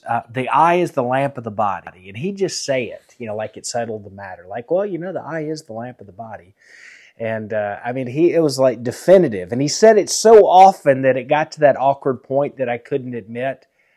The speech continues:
"I don't know what that means." You know, I,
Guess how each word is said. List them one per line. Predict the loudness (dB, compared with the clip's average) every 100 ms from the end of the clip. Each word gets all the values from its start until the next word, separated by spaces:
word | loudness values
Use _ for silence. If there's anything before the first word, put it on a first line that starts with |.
| _ _ _ _ _ _ _
"I | -14 -8
don't | -6 -6
know | -6
what | -6 -6
that | -10 -10
means." | -16 -14 -16 -18 -18 -14 -14 -14 -10
You | -2
know, | 0
I, | 2 2 0